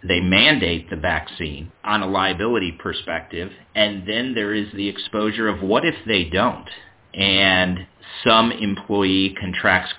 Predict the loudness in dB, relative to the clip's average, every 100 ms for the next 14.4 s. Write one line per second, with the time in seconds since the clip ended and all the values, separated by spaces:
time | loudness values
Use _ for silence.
0 | -4 -2 0 2 2 2 -2 -2 0 0
1 | 0 -6 -4 -4 -2 0 -2 -4 -6 -4
2 | -2 -2 -4 -8 _ _ -8 0 2 4
3 | 2 0 -2 -2 -4 -16 -20 -6 2 4
4 | 4 2 0 -4 0 0 0 -2 0 0
5 | -2 -8 -2 0 2 2 4 6 6 4
6 | 2 2 4 4 0 -4 -6 -12 _ 2
7 | 2 2 0 0 -2 2 2 2 0 2
8 | 2 0 0 2 2 2 0 -2 -2 -2
9 | -2 -4 -4 2 6 6 6 2 -4 -12
10 | -2 2 4 6 4 0 -6 -6 -4 -6
11 | -2 0 0 -4 -2 0 0 0 2 2
12 | 2 -4 -4 -4 0 2 2 0 -4 -4
13 | 0 2 0 0 -2 -2 2 2 2 2
14 | 2 2 4 4